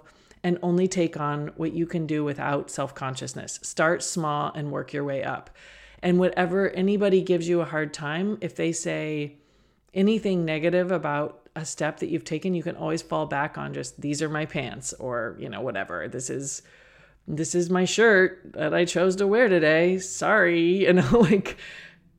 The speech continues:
whatever. Okay, so to review all this, you wanna be yourself as much as possible,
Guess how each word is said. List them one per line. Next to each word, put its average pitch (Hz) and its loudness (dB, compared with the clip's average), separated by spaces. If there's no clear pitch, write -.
whatever. 175 4
Okay, 202 2
so 185 4
to 208 -4
review 185 4
all 151 0
this, 151 -4
you 180 2
wanna 175 0
be 220 0
yourself 175 -2
as 147 -8
much 160 -10
as 175 -8
possible, 143 -8